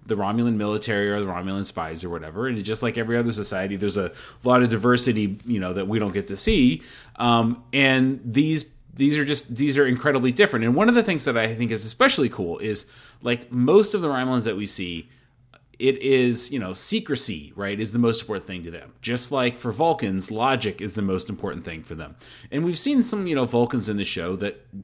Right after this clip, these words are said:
don't follow logic. Um, Spock's brother Sybok from Star Trek five is probably the most famous example.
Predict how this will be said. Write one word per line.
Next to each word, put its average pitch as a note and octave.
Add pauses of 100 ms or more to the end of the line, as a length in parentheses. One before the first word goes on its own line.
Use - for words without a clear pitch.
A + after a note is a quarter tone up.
(240)
don't A#2
follow G2
logic. F2+ (320)
Um, F#2
Spock's -
brother G#2+
Sybok G2
from G2+
Star F#2+
Trek G#2
five E2+
is E2+
probably E2+
the E2+
most E2+
famous F2
example. F#2+